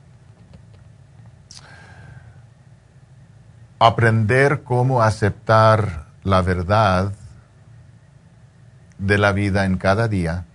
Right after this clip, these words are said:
y mantener calma y paz adentro en aceptarlo.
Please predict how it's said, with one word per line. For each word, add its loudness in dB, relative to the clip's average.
y 0
mantener 0
calma -2
y -6
paz -8
adentro -8
en -4
aceptarlo. -6